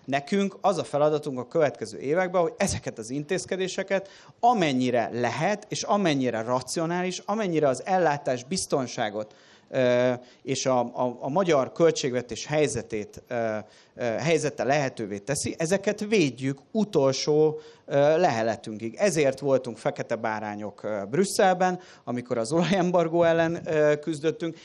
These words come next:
ezért vagyunk fekete bárányok most, amikor, ö, ö, ö, ugye a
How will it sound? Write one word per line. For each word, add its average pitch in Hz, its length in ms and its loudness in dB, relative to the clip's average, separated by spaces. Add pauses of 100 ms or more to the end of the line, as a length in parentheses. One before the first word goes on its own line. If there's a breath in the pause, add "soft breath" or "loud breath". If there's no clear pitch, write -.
ezért 160 300 2
vagyunk 131 260 -2
fekete 135 360 -2
bárányok 120 540 0
most, 135 320 -4
amikor, 113 460 -6
ö, 110 240 -4 (380 soft breath)
ö, 107 360 -2 (300)
ö, 113 280 -4
ugye 117 280 -4
a 101 320 -2